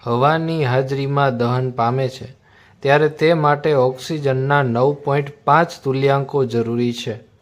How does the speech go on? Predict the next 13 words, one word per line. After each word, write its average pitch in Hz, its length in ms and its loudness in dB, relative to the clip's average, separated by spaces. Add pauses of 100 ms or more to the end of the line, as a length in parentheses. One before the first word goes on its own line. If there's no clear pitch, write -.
(440)
અને 139 180 2
પાણીના 151 640 2
ત્રણ 156 360 2
તુલ્યાંકો 147 680 2
ઉત્પન્ન 131 380 -2
કરે 127 300 2
છે, 131 180 -8 (540)
તો 147 160 2
એનું 151 520 2
આણ્વીય 143 340 2
સૂત્ર 131 420 -2
શું 120 320 -6
છે? 117 220 -18